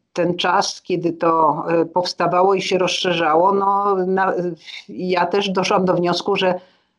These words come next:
e, że to chyba ma swoje znaczenie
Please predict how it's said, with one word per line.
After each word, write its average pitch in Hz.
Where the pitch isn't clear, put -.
e, 175
że 185
to 196
chyba 190
ma 202
swoje 180
znaczenie 165